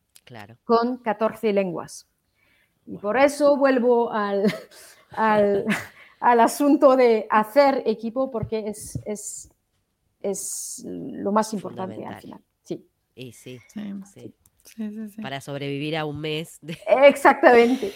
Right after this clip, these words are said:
Speaker 1: <laughs> de estar ahí. <laughs> Pero ahí sí están, eh, in situ, no hacen virtual.
Speaker 2: Vamos a estar, eh, en situ, sí.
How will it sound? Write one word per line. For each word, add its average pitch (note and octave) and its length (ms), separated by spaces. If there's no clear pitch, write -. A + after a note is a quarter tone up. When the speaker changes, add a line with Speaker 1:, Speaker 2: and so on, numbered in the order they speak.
Speaker 1:
<laughs> E4 100
de - 100
estar C4 280
ahí. C4 300
<laughs> D4 1900
Pero F#3 180
ahí F#3 200
sí A#3 260
están, E3+ 420
eh, - 200
in D#3 200
situ, C#3 600
no B2 160
hacen C3+ 520
virtual. A#2+ 720
Speaker 2:
Vamos A3+ 540
a C4+ 80
estar, B3 480
eh, A#3 240
en G#3+ 180
situ, - 360
sí. - 300